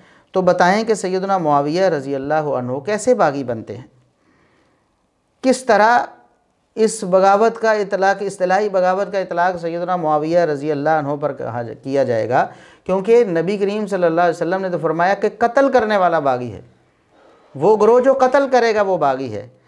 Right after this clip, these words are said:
अब सैयदना मुआविया रज़ी अल्लाह अन्हु ने, दीगर सहाबा ने किताल तो किया है, किताल लड़ाई को कहते हैं और कत्ल जान से मार देने को कहते हैं। किताल तो किया है, लेकिन कत्ल करना,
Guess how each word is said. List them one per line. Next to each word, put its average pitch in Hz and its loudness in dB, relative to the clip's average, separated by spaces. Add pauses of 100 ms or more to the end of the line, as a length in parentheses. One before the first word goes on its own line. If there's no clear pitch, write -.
(220)
अब 170 0
सैयदना 208 -4
मुआविया 185 2
रज़ी 175 -4
अल्लाह 165 0
अन्हु 151 -2
ने, 151 -2
दीगर 143 0
सहाबा 139 -4
ने 180 -4
किताल 160 2
तो 196 -4
किया 165 2
है, 139 0
किताल 151 0
लड़ाई 151 2
को 175 -2
कहते 151 -2
हैं 185 -4
और 151 -2
कत्ल 185 -2
जान 143 0
से 175 -4
मार 151 2
देने 180 -2
को 143 -4
कहते 123 -6
हैं। 107 -16 (1120)
किताल 208 4
तो 269 4
किया 254 4
है, 160 2
लेकिन 175 0 (100)
कत्ल 262 2
करना, 208 0